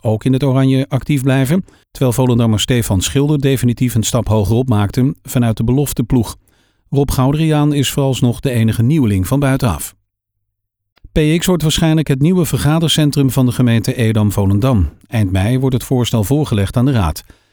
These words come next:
In juni zal dan een besluit moeten worden genomen. De keuze voor P X houdt in dat er eenmalig driehonderdvijftigduizend euro nodig is voor de aanpassingen. De huur per jaar,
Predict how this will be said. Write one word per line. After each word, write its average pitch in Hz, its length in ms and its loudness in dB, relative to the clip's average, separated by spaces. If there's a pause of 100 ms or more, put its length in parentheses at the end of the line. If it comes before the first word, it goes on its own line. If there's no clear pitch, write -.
(120)
In 147 120 0
juni 156 260 2
zal 143 200 0
dan 131 160 2
een 123 80 2
besluit 139 340 0
moeten 120 220 0
worden 107 180 0
genomen. 95 580 0
De 123 120 -4
keuze 113 340 0
voor 110 160 -2
P 120 80 -2 (220)
X 113 100 -6
houdt 117 180 0
in 127 220 2 (320)
dat 131 160 -2
er 131 80 -4
eenmalig 123 500 0
driehonderdvijftigduizend 120 1120 0
euro 117 220 0
nodig 101 320 0
is 127 180 -2
voor 131 160 -2
de 135 100 -4
aanpassingen. 120 720 0 (600)
De 131 100 0
huur 180 260 2
per 160 120 0
jaar, 139 340 2